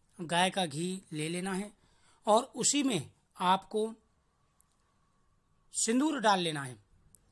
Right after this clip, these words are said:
और ये मिक्स कर लेने। थोड़ा सा गाय का घी आपको अलग रख लेना है। जो मोदक आप चढ़ाएंगे, उन पर थोड़ा थोड़ा गाय का घी डाल करके और हनुमान जी को भोग लगाना है। सबसे पहले आपको गाय का घी और सिंदूर मिक्स कर लेना है। फिर आपको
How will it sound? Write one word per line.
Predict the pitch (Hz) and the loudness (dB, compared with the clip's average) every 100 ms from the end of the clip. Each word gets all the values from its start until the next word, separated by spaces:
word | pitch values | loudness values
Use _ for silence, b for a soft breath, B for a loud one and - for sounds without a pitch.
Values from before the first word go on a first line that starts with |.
| _ - | _ -2
और | 190 | 0
ये | 196 254 | 2 0
मिक्स | 262 214 - | -2 -2 -4
कर | - | -2
लेने। | 190 202 226 247 b b b - | -2 -2 -6 -10 b b b -4
थोड़ा | 196 247 | 4 4
सा | 262 269 | 4 0
गाय | 196 196 208 | 0 0 0
का | 220 | -4
घी | 160 185 | -4 -2
आपको | 185 - 214 | -4 -4 -6
अलग | 185 180 | -4 -4
रख | 180 175 | -6 -8
लेना | 180 190 | -6 -4
है। | 190 202 b b - | -4 -6 b b -12
जो | 151 233 | 0 0
मोदक | 240 196 214 233 208 | 2 -2 -4 -4 -2
आप | 202 202 | -4 -4
चढ़ाएंगे, | 180 165 196 | -6 -4 -6
उन | 214 | -8
पर | 208 | -10
थोड़ा | 202 226 247 | -12 -8 -8
थोड़ा | 220 208 | -8 -6
गाय | 180 175 | -4 -4
का | 180 | -6
घी | 160 160 | -8 -8
डाल | 160 156 156 | -8 -8 -8
करके | 165 151 208 233 b b b - | -12 -10 -10 -12 b b b -2
और | 190 | -2
हनुमान | 160 165 160 | 0 -4 -6
जी | 151 | -8
को | 156 | -10
भोग | 175 143 | -10 -8
लगाना | 147 131 131 | -10 -12 -14
है। | 127 127 _ _ b b b | -16 -20 _ _ b b b
सबसे | - 233 240 277 | 0 2 4 2
पहले | 277 226 | 2 2
आपको | 208 185 220 226 240 _ _ _ _ | 2 0 -4 -8 -10 _ _ _ _
गाय | 165 175 214 | -4 0 0
का | 233 196 | 0 -2
घी | 156 214 | -2 -4
और | 240 185 | -4 -4
सिंदूर | 165 190 220 226 | -4 -4 -4 -2
मिक्स | 180 - | -4 -4
कर | - 156 | -6 -8
लेना | 147 139 | -8 -10
है। | 127 135 _ _ _ _ | -12 -16 _ _ _ _
फिर | - 185 | -4 2
आपको | 202 196 214 214 | 2 0 -4 -6